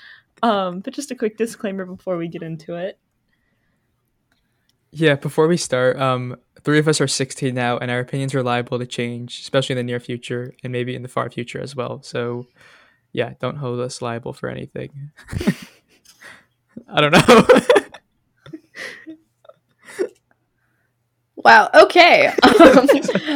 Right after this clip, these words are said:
Speaker 3: that was a fantastic disclaimer, Nikhil.
Speaker 2: Thank
Speaker 3: Truly,
Speaker 2: you.
Speaker 3: you
Speaker 2: Thank
Speaker 3: are.
Speaker 2: you. <laughs>
Speaker 3: You're really good at this one, man.
Speaker 2: Thank
Speaker 3: Um,
Speaker 2: you. I try.
Speaker 3: okay, so let's actually get into our question. If you're new to our podcast, um,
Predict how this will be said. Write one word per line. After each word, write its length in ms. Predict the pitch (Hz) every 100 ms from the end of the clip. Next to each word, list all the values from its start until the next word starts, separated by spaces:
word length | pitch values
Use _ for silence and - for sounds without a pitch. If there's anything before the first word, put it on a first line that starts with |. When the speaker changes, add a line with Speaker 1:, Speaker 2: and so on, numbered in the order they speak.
| 269
Speaker 3:
that 140 | 285 294
was 220 | 294 294
a 60 | 330
fantastic 640 | 269 269 277 262 240 226
disclaimer, 480 | 226 - 202 - -
Nikhil. 380 | - - 220 220
Speaker 2:
Thank 160 | -
Speaker 3:
Truly, 400 | - 320 294 277 269
Speaker 2:
you. 200 | 262 233
Speaker 3:
you 40 |
Speaker 2:
Thank 300 | 208 208 277
Speaker 3:
are. 20 |
Speaker 2:
you. 80 | 151 - - 233
<laughs> 960 | - - 339 _ _ - - - 180
Speaker 3:
You're 160 | - 294
really 260 | 370 320 254
good 200 | 220 -
at 140 | -
this 240 | - -
one, 120 | - 123
man. 280 | 185 214 226 - - -
Speaker 2:
Thank 160 | 135 131
Speaker 3:
Um, 160 | 240 240
Speaker 2:
you. 40 |
I 40 | 165 294
try. 40 |
Speaker 3:
okay, 240 | 320 131 -
so 640 | 247 - - 254 240 254 285 - - -
let's 200 | 339 -
actually 300 | 403 - 320
get 140 | 254
into 240 | 233 226 226
our 80 | 226
question. 440 | - 339 - 320
If 180 | 285 277
you're 120 | 330
new 180 | 320 359
to 380 | 359 339 311 285
our 220 | 214 208
podcast, 720 | - 240 220 226 220 202 220 -
um, 280 | 190 196